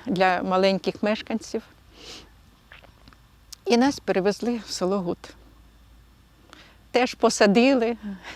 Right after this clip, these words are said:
і везли нас автобусом. Приїхали, везуть довго. Тут, кажу, така тиша. Тут ми відпочинемо душею.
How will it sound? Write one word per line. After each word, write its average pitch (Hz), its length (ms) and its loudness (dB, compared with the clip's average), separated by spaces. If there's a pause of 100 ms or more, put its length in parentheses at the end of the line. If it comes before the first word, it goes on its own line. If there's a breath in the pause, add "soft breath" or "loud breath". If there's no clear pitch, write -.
(380 loud breath)
і 349 80 8
везли 226 460 6
нас 208 240 2
автобусом. 214 720 0 (360 loud breath)
Приїхали, 226 520 4
везуть 226 420 6
довго. 254 440 4 (320)
Тут, - 180 -8
кажу, 190 340 -6 (140)
така 185 240 -6
тиша. - 440 -8 (1200 loud breath)
Тут 247 200 2
ми 196 140 2
відпочинемо 202 680 0
душею. 185 580 -8